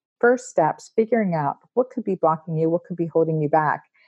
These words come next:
And the questionnaire that I give you is really, really revealing. So just from these areas, maybe you can see that there's an opening there that will allow you to experience some discovery, some self-discovery, and thereby opening some energetic blockages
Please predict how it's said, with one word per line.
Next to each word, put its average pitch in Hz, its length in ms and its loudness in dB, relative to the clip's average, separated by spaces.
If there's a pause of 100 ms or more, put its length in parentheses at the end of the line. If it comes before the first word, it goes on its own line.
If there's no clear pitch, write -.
(320)
And 175 200 2
the 165 60 -4
questionnaire 170 540 0
that 156 160 2
I 151 60 4
give 165 240 0
you 147 160 4
is 147 220 -2
really, 156 200 4
really 143 280 2
revealing. 143 640 0
So 185 200 -20
just 302 240 -4
from 220 160 -2
these 190 240 0
areas, 156 560 2
maybe 196 240 -4
you 185 140 0
can 151 240 -10
see 165 480 0 (460)
that 165 260 2
there's 160 320 4
an 160 220 -2
opening 156 500 -2
there 143 420 0 (440)
that 151 320 2 (260)
will 165 160 4
allow 156 240 2
you 151 180 0
to 151 200 -4
experience 151 920 -2 (200)
some 170 280 -4
discovery, 160 840 0
some 165 260 -4
self-discovery, 175 1000 0
and 151 160 -2
thereby 196 360 0
opening 190 400 -2
some 160 160 -14
energetic 165 520 -2
blockages 175 720 -4